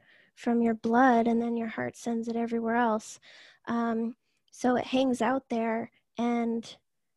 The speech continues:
yeah, just the heartbeat is the big one. So it, the more alcohol you drink, the faster your heart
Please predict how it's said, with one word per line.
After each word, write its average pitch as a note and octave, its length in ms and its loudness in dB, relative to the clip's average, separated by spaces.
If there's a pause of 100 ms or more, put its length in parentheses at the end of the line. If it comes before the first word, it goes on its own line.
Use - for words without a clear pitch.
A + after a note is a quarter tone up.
(460)
yeah, A#3+ 220 8
just - 420 0
the A#3+ 120 4
heartbeat B3 800 -2
is A3+ 200 -2
the G#3+ 120 -4
big A3+ 240 -4
one. G3+ 220 -6
So A#3+ 240 -2
it, - 120 -2 (160)
the A#3 80 2
more B3+ 260 6
alcohol B3 440 2
you A#3 140 -2
drink, C4 400 -2
the A#3 120 -2
faster A#3+ 640 -2
your A#3 180 0
heart A3 360 -2